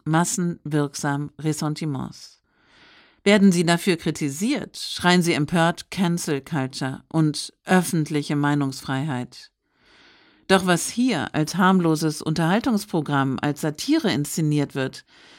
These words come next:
stellt für manche Menschen ein lebensbedrohliches Risiko dar. Alec Wade Manon, eine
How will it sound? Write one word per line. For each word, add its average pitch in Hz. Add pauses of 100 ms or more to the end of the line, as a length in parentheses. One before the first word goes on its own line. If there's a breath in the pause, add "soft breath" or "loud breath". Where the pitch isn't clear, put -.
(160 soft breath)
stellt 208
für 226
manche 190
Menschen 170
ein 156
lebensbedrohliches 175
Risiko 185
dar. 131 (840 soft breath)
Alec 196
Wade 170
Manon, 156
eine 151